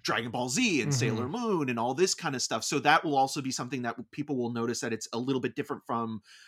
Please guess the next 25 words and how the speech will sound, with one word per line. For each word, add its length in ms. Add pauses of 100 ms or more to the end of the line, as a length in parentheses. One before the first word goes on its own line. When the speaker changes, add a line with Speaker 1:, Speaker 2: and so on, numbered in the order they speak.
(120)
Speaker 1:
a 80
Pixar 360
movie. 260
But, 200
like, 200 (220)
if 140
you 80
didn't 280
see 200
the 80
Pixar 440
logo, 280
you, 380 (580)
it 140 (160)
could 260
be 260
easy 540 (180)
to 220
confuse 400
this 160
movie 260
with 140
something 340
that, 160
like, 300